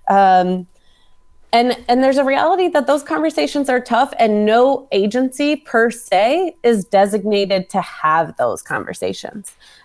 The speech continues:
Um, so from a very, uh, specific, you know, just like who, who says,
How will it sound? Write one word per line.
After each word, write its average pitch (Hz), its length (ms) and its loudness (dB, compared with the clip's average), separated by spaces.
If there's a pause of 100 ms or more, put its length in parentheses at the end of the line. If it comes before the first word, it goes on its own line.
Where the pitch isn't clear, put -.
Um, 180 400 0
so 220 220 2
from 220 200 2
a 202 80 2
very, 247 800 2 (300)
uh, 185 480 4
specific, 202 1000 0
you 208 120 0
know, 160 260 0
just 196 360 0
like 175 240 0
who, 285 680 0 (380)
who 415 380 2
says, 240 680 2